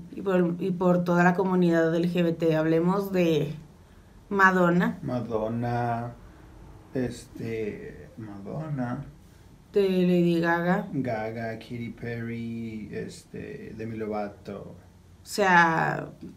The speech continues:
Speaker 1: no hay que olvidar esa situación, que también se fue, se, sin mal no recordamos,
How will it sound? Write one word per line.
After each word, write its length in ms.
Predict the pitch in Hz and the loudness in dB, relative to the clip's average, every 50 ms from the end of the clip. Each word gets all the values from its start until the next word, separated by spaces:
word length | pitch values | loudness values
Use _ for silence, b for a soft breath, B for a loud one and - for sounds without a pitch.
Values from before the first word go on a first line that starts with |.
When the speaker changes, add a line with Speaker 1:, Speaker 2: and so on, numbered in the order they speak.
| - - - - - - 180 | -20 -20 -20 -18 -16 -10 -4
Speaker 1:
no 140 | 180 175 170 | -2 -2 -2
hay 80 | 175 | -2
que 140 | 175 180 196 | -2 -2 0
olvidar 300 | 208 214 220 214 208 208 | 2 4 4 4 4 2
esa 200 | 214 220 - 226 | 0 0 -2 -4
situación, 600 | 220 - 226 220 - 185 180 180 - - 170 170 | -4 -4 -6 -6 -4 -6 -6 -6 -4 -4 -4 -2
que 100 | 175 190 | -2 0
también 540 | 180 202 202 208 214 214 214 214 240 277 269 B B B B B B B | 4 4 4 4 4 2 2 2 2 2 0 B B B B B B B
se 220 | - - 226 220 | 4 8 8 8
fue, 220 | - 202 185 - - | 8 6 0 -2 -2
se, 440 | - 202 180 180 156 - - - - | 0 0 2 2 2 0 -4 -10 -14
sin 240 | - - 196 180 180 | -6 -2 -2 0 2
mal 1300 | 185 185 180 175 180 185 190 190 190 190 196 196 196 196 196 196 190 190 190 190 190 190 190 190 190 190 190 | 4 4 4 4 4 2 0 0 0 0 0 2 2 2 2 2 2 0 0 0 0 0 -2 -2 -2 0 0
no 120 | 190 190 | 2 2
recordamos, 760 | 190 196 196 - 196 180 175 175 165 170 180 196 247 277 - | 2 2 4 4 4 4 6 6 6 6 6 4 2 0 -2